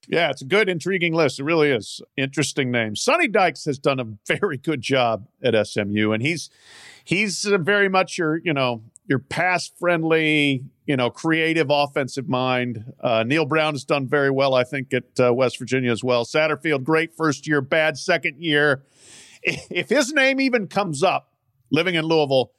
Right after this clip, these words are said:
people will just march down Floyd Street and light the stadium on fire after the whole <laughs> South Carolina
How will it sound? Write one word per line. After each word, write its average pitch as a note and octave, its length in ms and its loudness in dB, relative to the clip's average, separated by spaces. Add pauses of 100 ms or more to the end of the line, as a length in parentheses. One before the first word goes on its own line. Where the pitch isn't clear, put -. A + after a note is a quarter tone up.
(340)
people A#3 280 2
will G#3+ 80 4
just F#3 240 0
march F3+ 460 0
down E3 220 0
Floyd D#3 340 0
Street D3+ 320 0
and C#3+ 140 0
light C#3+ 320 0
the C3+ 60 -8
stadium C3 420 -2
on A#2 160 -2
fire A2 420 -4 (240)
after C#3 320 -2
the - 140 0
whole C3+ 200 2
<laughs> C5 60 2
South C3+ 260 -2
Carolina C3 680 -2